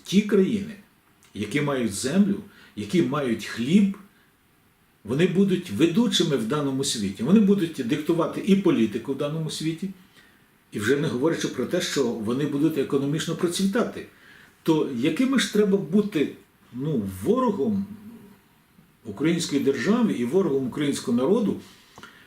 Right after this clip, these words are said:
щоби, е, е, змушувати робити все, щоб цю державу і цей народ відсторонити від виробництва хліба, від,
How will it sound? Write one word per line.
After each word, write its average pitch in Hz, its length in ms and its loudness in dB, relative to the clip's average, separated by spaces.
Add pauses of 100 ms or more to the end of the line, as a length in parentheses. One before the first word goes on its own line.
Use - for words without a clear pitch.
щоби, 165 460 0
е, 135 280 0
е, 110 120 -6 (1500)
змушувати 135 1200 0 (380)
робити 139 440 2
все, 214 300 0
щоб - 320 -2 (260)
цю 240 240 2
державу 160 520 -2
і 123 80 -6
цей 170 260 2
народ 180 400 0
відсторонити 196 800 2
від 143 280 -2 (340)
виробництва 151 680 0
хліба, 196 400 2
від, 165 180 -2